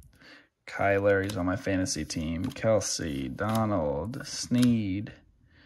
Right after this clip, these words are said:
Rashad Bateman, rated rookie, Pete Warner, rated rookie, Trey Sermon, rated rookie, not bad.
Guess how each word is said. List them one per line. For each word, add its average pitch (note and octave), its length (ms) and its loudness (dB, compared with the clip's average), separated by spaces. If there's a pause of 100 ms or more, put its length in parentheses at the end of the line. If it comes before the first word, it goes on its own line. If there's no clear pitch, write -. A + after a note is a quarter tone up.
(420)
Rashad B2 540 10
Bateman, C#3 1000 4 (400)
rated B2+ 240 4
rookie, C3+ 520 4 (1800)
Pete B2 440 4 (200)
Warner, A#2+ 640 6
rated B2+ 260 6
rookie, C3+ 580 6 (320)
Trey B2+ 200 8
Sermon, E3 400 10
rated B2 180 12
rookie, B2+ 300 6
not B2 260 6
bad. C#3 540 8